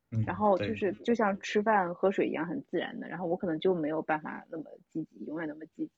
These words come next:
Speaker 2: 极。对。<laughs> 然后还有个问题啊，就是关于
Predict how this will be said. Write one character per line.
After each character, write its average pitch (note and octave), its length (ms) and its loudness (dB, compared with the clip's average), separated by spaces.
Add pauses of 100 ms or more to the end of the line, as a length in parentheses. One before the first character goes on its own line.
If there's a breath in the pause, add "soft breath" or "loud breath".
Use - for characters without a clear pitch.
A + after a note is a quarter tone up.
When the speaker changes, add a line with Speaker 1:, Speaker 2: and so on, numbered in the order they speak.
(100)
Speaker 2:
极。 - 100 -14 (380 soft breath)
对。 - 140 -10
<laughs> - 920 0
然 C4 140 8
后 D4+ 300 8 (160)
还 D#4+ 140 8
有 D4+ 120 12
个 A#3 100 4
问 G#3 220 2
题 - 120 -4
啊， - 220 0
就 B3 120 0
是 D4+ 80 4
关 E4 240 6
于 C4 240 6